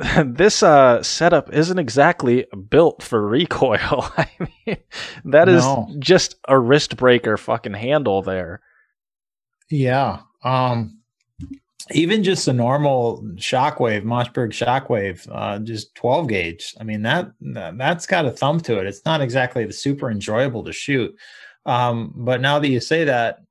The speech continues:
Speaker 2: I do remember shooting the A R can cannon, and that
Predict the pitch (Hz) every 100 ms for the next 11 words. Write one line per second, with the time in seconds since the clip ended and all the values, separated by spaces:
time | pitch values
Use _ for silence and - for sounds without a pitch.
0 | _ _ _ _ - 127 135 175 208 147
1 | 131 131 127 - 143 131 117 113 104 107
2 | 107 123 131 127 151 131 110 - 120 104
3 | 104 - 101 95 95 95 101 123 175